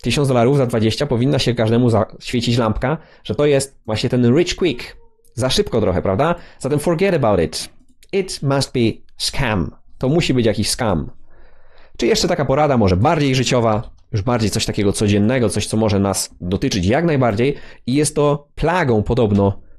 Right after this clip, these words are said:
w krajach zagranicznych, w krajach, w krajach anglojęzycznych, przepraszam, i nie tylko. Do not pay.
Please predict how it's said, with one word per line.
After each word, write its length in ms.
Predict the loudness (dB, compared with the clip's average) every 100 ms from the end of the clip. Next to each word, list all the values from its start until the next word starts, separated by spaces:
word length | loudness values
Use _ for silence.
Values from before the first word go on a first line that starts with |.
| -20
w 100 | -12
krajach 360 | -4 -2 -2 -2
zagranicznych, 680 | -2 0 0 0 -2 -4 -6
w 80 | -2
krajach, 360 | 0 0 -2 -12
w 80 |
krajach 280 | -6 -2 -2 0
anglojęzycznych, 720 | 2 2 2 0 0 -2 -2
przepraszam, 500 | -4 -2 -2 -2 -4 -6 -10
i 60 | -4
nie 120 | 0
tylko. 460 | 0 0 0 -2 -6 -20 _ _ _ -20 -16 -6
Do 220 | 0 2
not 180 | 2 0
pay. 400 | 0 2 2